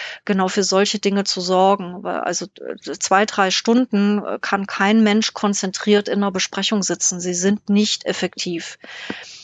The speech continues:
Und, ähm, von daher müsste sich diese Peinlichkeit gar nicht ergeben, äh, des Nicht-Trinken-Wollens, äh, damit man nicht rausflitzen muss, sondern wenn das Ganze eingebaut ist und es auch alle wissen, dass es so stattfindet, zumindest im eigenen Unternehmen,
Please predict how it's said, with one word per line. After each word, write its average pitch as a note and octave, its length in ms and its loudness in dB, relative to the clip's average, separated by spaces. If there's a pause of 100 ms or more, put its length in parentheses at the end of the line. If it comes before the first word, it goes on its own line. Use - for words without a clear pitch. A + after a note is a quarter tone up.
(200)
Und, F#3 480 -2
ähm, F#3 360 0
von F#3 220 -2
daher G3 880 4
müsste G#3+ 420 2
sich G3+ 260 0
diese F#3+ 380 0
Peinlichkeit G3+ 960 0
gar F#3 160 2
nicht G3 180 -2
ergeben, F#3+ 720 0 (140)
äh, F3+ 100 -2
des - 200 -4
Nicht-Trinken-Wollens, G3+ 1300 0
äh, - 180 -4
damit F#3 380 -6
man F#3 340 -6
nicht F#3 220 -6
rausflitzen G3 680 2
muss, G#3 280 0 (440)
sondern F#3+ 280 2
wenn F#3 440 0
das F#3 120 0
Ganze F3 300 -2
eingebaut G3+ 520 4
ist F#3 120 0
und F#3+ 100 -4
es F3+ 140 -2
auch - 180 -2
alle F3+ 340 2
wissen, G3+ 440 0
dass - 240 -4
es - 160 -2
so F3+ 240 2
stattfindet, F#3+ 680 0
zumindest F3+ 440 -4
im F#3 80 -6
eigenen F#3+ 400 2
Unternehmen, F#3 600 0